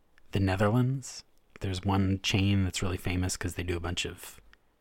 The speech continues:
simple, like, street food things you can just, like, you walk in, grab 'em, and keep walking on the street.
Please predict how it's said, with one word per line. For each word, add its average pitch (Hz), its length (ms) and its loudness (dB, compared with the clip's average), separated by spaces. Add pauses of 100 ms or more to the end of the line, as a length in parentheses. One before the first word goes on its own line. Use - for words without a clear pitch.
(140)
simple, 98 680 4
like, 90 220 -4
street 107 300 0
food - 180 0
things 107 220 6
you 98 60 2
can 95 140 2
just, 90 220 -4
like, 87 240 -4 (260)
you 107 100 0
walk 104 340 8
in, 95 160 6
grab 92 260 2
'em, 90 140 2
and 85 80 -2
keep - 220 2
walking 87 300 2
on 85 120 -2
the 78 60 -6
street. - 320 -6